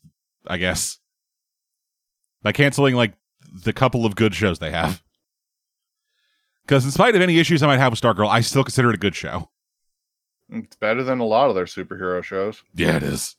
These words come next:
Speaker 2: And by a lot of, I mean Titans.
Speaker 1: Titans isn't C W.
Speaker 2: Oh, it's not?
Speaker 1: Titans was never C W.
Speaker 2: Oh.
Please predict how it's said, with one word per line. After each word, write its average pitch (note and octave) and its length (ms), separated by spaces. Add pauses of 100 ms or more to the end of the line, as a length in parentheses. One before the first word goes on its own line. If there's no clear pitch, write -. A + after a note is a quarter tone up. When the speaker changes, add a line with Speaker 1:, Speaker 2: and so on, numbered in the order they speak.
(120)
Speaker 2:
And G#2 140
by G#2 120
a G2 100
lot A2+ 260
of, F#2 120
I F2+ 100
mean F2+ 200
Titans. F#2+ 640 (920)
Speaker 1:
Titans G#3 240
isn't F3 200
C E3+ 100
W. G#2 320 (1000)
Speaker 2:
Oh, B3+ 160
it's D3 100
not? C4+ 360
Speaker 1:
Titans A#3 220
was C3 80
never F#3+ 180
C G#2+ 100
W. E2 280 (600)
Speaker 2:
Oh. D#4 180